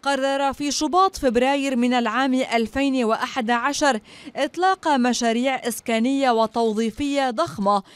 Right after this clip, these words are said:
بكلفة مائة وستة وثلاثين مليار دولار في بلد يئن من النسبة المرتفعة للبطالة المتفشية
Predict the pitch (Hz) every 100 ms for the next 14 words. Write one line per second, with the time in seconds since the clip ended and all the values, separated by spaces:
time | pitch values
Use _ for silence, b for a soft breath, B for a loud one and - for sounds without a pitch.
0 | B 254 185 180 226 233 226 214 220 214
1 | 240 240 247 302 330 226 240 269 240 285
2 | 302 233 214 208 208 254 254 240 208 208
3 | 220 233 233 214 247 302 247 B B B
4 | - 311 311 339 381 370 302 254 226 -
5 | 277 277 240 233 220 214 269 - 247 220
6 | 208 202 277 269 254 220 214 202 214 247
7 | 269 262 214 226 226 214 196 - 285 254
8 | 233